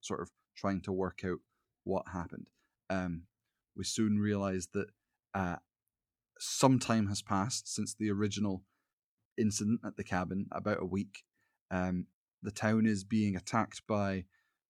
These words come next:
these sort of, uh, corrupted people that are corrupted by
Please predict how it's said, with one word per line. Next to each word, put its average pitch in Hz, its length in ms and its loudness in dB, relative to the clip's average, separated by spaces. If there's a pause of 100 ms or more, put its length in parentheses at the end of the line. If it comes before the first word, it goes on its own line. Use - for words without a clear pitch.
these 98 220 -2
sort - 220 0
of, 104 160 -4 (460)
uh, 95 160 0 (160)
corrupted 113 560 -2 (100)
people - 460 -6 (420)
that 107 120 0
are 98 220 0
corrupted 107 600 0
by 98 380 2